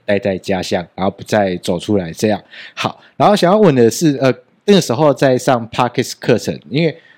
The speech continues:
Podcast 课程，Podcast 有 Podcast 的一个特性，跟做广播的特性都会有点不太一样。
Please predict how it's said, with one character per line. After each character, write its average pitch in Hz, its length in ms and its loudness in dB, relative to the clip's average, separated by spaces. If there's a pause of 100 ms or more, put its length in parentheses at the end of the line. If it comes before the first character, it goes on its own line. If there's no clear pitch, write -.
Podcast 208 320 -2
课 190 140 4
程， 120 200 0
Podcast 147 420 -2
有 101 120 0
Podcast 113 480 -6
的 104 140 0
一 104 40 -2
个 101 120 -2
特 113 200 -2
性， 95 220 -6
跟 120 180 -2
做 123 160 -2
广 90 220 -8
播 113 180 0
的 - 60 -8
特 160 180 4
性 95 280 -2
都 110 100 0
会 110 240 0
有 104 140 -2
点 98 180 -4
不 - 60 -12 (100)
太 127 200 -4
一 90 180 -14
样。 113 180 0